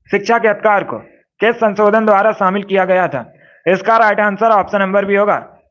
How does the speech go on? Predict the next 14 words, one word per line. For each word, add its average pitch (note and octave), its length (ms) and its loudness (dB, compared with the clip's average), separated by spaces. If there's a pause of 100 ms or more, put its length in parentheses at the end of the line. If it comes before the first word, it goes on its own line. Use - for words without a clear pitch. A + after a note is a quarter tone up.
(540)
छियासवां G3+ 480 2
संविधान G3 400 0
संशोधन। F#3+ 500 -2 (240)
यह G#3 120 2
कब G#3+ 140 0
हुआ G#3 180 4
था, G#3+ 140 0
परीक्षा G3+ 340 -2
में G3 100 -6
पूछ F#3+ 160 0
सकते G3 240 -2
हैं G3+ 60 2
इस G3 80 -4
बार, G3+ 220 0